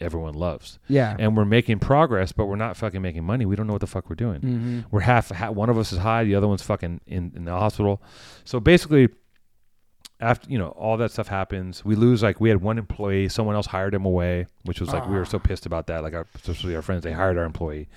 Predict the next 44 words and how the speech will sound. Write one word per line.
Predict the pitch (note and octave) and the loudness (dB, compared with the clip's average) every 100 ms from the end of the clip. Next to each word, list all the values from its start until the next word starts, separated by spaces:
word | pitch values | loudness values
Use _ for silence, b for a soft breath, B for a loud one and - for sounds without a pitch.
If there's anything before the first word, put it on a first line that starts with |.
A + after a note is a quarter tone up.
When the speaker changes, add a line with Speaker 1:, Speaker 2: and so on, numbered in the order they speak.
| B B B B B | B B B B B
Speaker 1:
It's | - | -14
like, | G2+ | -2
now | A#2 | 4
we | C3 | 6
have | |
no | F#2+ G#2 | 8 6
employee. | G2+ - F#2 F2+ F2 E2 b b b b | 6 6 4 6 4 0 b b b b
Um, | F2+ E2+ E2 D#2 E2 | -8 -6 -6 -8 -6
you | G2 | -4
know, | E2+ | -2
we | F2+ | 0
bring | F2+ G#2 | 4 4
in | G2 | 4
another | F2+ E2+ | 0 -2
guy. | E2 E2 E2+ | -2 0 2
We're | F#2 | 2
figuring, | - C#3 B2 | 2 2 2
we're | G#2 | 4
getting | C3+ B2 | 6 6
by. | F#2+ D#2+ - | 2 0 -2
You | A2 | 2
know, | G2+ | 4
like, | G2 | 6
there's, | G2+ B2 G#2 - B B B | 8 6 6 -2 B B B
there's, | B2 A#2 | 2 4
we | B2 A#2+ | 6 8
always | C#3 | 10
joke | A#2+ A#2 G#2+ | 10 6 6
about | G#2 | 4
this | F#2 E2+ | 2 2
one | F#2+ G2 | 2 2
guy | F#2 F#2 | 2 4
we | F2+ | 4
brought | F2 E2+ | 2 2
in. | F2 E2 E2+ | 2 -2 -4
We | - | -2
brought | G2 B2+ B2 - B | 4 6 6 2 B
<laughs> | B B - | B B 0
the | G#2+ | 4
guy, | C#3 D3+ F3+ F3+ F3 | 8 8 8 4 -2
the | A#2 | -2
guy | G#2+ C#3 E3 | 2 4 4
who | D3 | 4
left, | A2 F#2+ D#2+ - | 4 2 0 -6